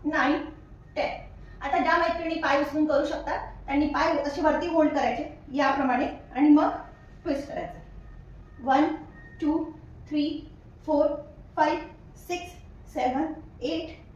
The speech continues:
नाईन. सुरुवातीला या एक्सरसाइज थोड्या कठीण वाटतील, पण रोज केल्याने तुम्हाला याचा नक्की फायदा होईल, म्हणजे फ्लेक्झिबिलिटी पण वाढेल, सोबत पोटाचा घेरा पण कमी होईल.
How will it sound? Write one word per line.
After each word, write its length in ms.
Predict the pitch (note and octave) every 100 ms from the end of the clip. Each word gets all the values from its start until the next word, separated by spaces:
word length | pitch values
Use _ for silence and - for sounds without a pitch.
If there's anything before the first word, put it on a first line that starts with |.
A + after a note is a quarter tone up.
| C4+
नाईन. 240 | C4+ C#4+
सुरुवातीला 680 | D#4+ - - - D#4 D#4 -
या 160 | E4 D#4
एक्सरसाइज 440 | D4+ D#4+ D#4 D#4+
थोड्या 160 | D4+ D4+
कठीण 300 | D4 - D#4
वाटतील, 400 | C#4 A#3 C4+ - - - - -
पण 200 | D#4 D#4
रोज 260 | D4+ D4+ G4
केल्याने 440 | D4 D4 D#4 D4+ D4 - -
तुम्हाला 220 | C#4 D4 D4
याचा 220 | D4 D4
नक्की 280 | C4 C4+ D#4
फायदा 280 | B3+ B3
होईल, 220 | C4 C#4 - - - -
म्हणजे 180 | C#4+ D4
फ्लेक्झिबिलिटी 540 | C#4+ C#4 D4 D4 D#4 D#4
पण 160 | D#4
वाढेल, 480 | D4 C4 - - -
सोबत 260 | - C4 - - - -
पोटाचा 320 | C#4+ C#4 C4+
घेरा 240 | D4+ C#4 B3+
पण 180 | B3 C4
कमी 220 | A3+ G3+
होईल. 220 | F3+